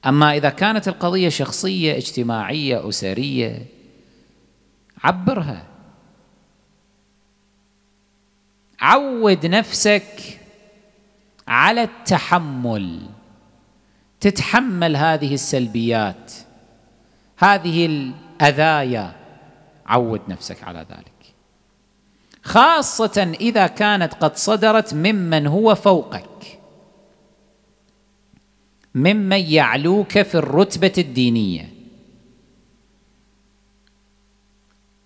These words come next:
لأنه أحيانًا حتى هذا العالي دينيًا، العالم مثلًا الذي ترجع إليه مرجع التقليد،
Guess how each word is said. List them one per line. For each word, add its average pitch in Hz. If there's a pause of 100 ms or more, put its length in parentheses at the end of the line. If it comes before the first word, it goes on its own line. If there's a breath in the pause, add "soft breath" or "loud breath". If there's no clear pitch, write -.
(200)
لأنه 143
أحيانًا 156
حتى 196
هذا 170
العالي 165
دينيًا، 123 (1600)
العالم 143
مثلًا 151
الذي 139
ترجع 117
إليه 90
مرجع 107
التقليد، -